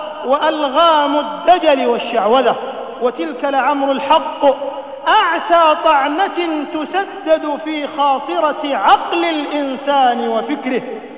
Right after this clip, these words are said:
ومن ثم فإن التحرر الحقيقي من أغلال الوهم والخرافة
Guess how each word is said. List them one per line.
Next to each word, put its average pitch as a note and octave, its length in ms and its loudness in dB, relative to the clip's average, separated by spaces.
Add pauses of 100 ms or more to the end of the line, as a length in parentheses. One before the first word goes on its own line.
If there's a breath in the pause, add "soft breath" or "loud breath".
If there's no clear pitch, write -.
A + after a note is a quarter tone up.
ومن B3 300 -2
ثم F4 340 0 (460)
فإن E4+ 360 -2
التحرر D4+ 720 -2
الحقيقي D4 840 -4
من C#4 220 -6
أغلال C#4 380 0
الوهم B3+ 500 -2
والخرافة B3 680 2